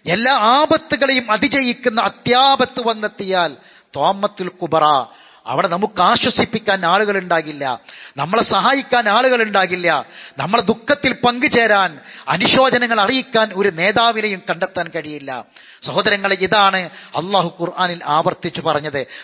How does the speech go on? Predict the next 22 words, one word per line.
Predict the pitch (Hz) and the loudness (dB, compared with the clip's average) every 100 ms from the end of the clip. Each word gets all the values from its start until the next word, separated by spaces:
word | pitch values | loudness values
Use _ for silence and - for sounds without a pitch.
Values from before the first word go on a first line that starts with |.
| - | -4
നമ്മൾ | 156 214 208 | 0 4 6
ഓരോരുത്തരും | 233 240 220 202 202 185 170 135 - - | 6 6 4 2 0 -4 -4 -10 -18 -6
ഈ | 190 | -2
ദുനിയാവിൽ | 180 208 247 254 247 240 | 0 0 2 2 2 -2
ജീവിച്ച് | 175 175 254 233 - 202 170 - - 160 | -4 -2 0 0 0 0 -2 -10 -8 0
നമുക്ക് | 208 - 233 | 0 4 6
ഓരോരുത്തർക്കും | 277 311 302 277 269 254 | 6 6 4 0 0 0
അള്ളാഹു | 226 226 240 202 | 0 2 0 -2
നിശ്ചയിച്ച | 208 - 247 - | -8 -2 -2 0
നസീബുണ്ട്, | 202 190 233 247 214 180 175 - - 151 | -2 -2 -4 -2 -2 0 -2 -4 -8 2
ഓഹരിയുണ്ട്. | 165 262 254 269 240 214 196 160 - - | 4 4 4 2 0 0 -2 -2 -8 -2
ആ | 156 | 2
ഓഹരി | 190 180 214 214 214 | 2 2 0 0 -2
കഴിഞ്ഞാൽ | 190 180 180 175 147 - - | 0 0 0 0 -2 -10 -8
ഈ | 147 185 | -2 2
ലോകത്തോട് | 156 190 202 208 190 | 2 2 0 -2 -2
നമ്മൾ | 175 170 | -2 0
യാത്ര | 160 165 202 | 0 0 -2
പറഞ്ഞു | 185 165 | -2 -2
പോകേണ്ടവരാണ്. | 165 160 151 147 143 135 127 120 - - - | -2 -2 -2 -2 0 0 -2 -6 -16 -8 0
ആ | 180 | 0
സന്ദർഭത്തിൽ | - 165 190 185 170 - 165 | 0 -2 -2 0 0 0 -4